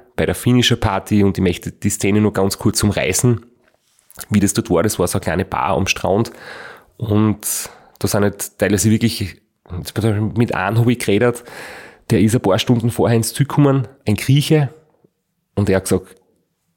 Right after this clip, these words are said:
er ist so froh, dass er ins Ziel gekommen ist, er hat das ganze Jahr nichts trainiert. Und ich hab gesagt, „Wie bitte? Du hast nichts trainiert? Was, wie, wie meinst du das nicht?“ Er hat nichts trainiert, nichts.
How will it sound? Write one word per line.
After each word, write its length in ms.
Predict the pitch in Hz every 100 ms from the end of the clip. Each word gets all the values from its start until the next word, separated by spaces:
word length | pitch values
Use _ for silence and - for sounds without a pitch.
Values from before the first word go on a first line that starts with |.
| _ _ _ _ _ _
er 140 | 104 95
ist 100 | -
so 60 | -
froh, 240 | - 101
dass 140 | 104
er 60 | 117
ins 120 | 101
Ziel 140 | - 110
gekommen 180 | 113
ist, 140 | 107 107
er 40 |
hat 60 | 110
das 140 | 95
ganze 280 | 101 104 110
Jahr 80 | 101
nichts 280 | 113 - -
trainiert. 400 | 113 104 90 - - - - - _
Und 140 | 92 87
ich 60 |
hab 40 | 95
gesagt, 260 | 104 - - _
„Wie 220 | 73 101
bitte? 460 | 101 95 101 95 - -
Du 100 | 92
hast 180 | 95 - _
nichts 280 | 92 107 -
trainiert? 440 | - 104 98 - 92
Was, 420 | 98 - - 87
wie, 160 | 104
wie 60 | 101
meinst 280 | 107 113 -
du 40 |
das 160 | 98 104
nicht?“ 180 | 107 -
Er 80 | 113
hat 140 | -
nichts 360 | 143 165 - 196
trainiert, 320 | 147 131 117
nichts. 380 | 143 - -